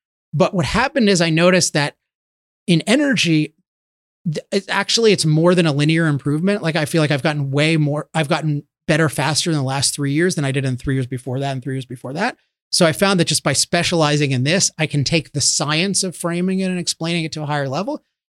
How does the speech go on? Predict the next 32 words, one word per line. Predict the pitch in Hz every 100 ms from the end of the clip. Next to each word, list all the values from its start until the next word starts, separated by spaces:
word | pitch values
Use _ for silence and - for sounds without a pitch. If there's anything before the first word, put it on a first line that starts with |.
| _
And | 175
that | 180 180
makes | 175
it | 156 -
easier | 170 175 147 147
to | 127
teach, | - - 160 - - _ _ _
'cause | 180 147
the |
higher | 151 202 214
level | 180 170 -
I'm | 175 170 190
at, | 170 269 320 _ _ _ _ _ -
like, | 185
it's | 208
hard | - 262
to | 214
teach | - 214 202 -
someone | 180 175 156
at | 143
your, | 156 -
to | 185 165
have | 165
someone | 180 160 139
do | 143
exactly | 127 143 147 147
what | 113
you | 127
did. | 180 240 -
I |
mean, | 180
ma-, | 156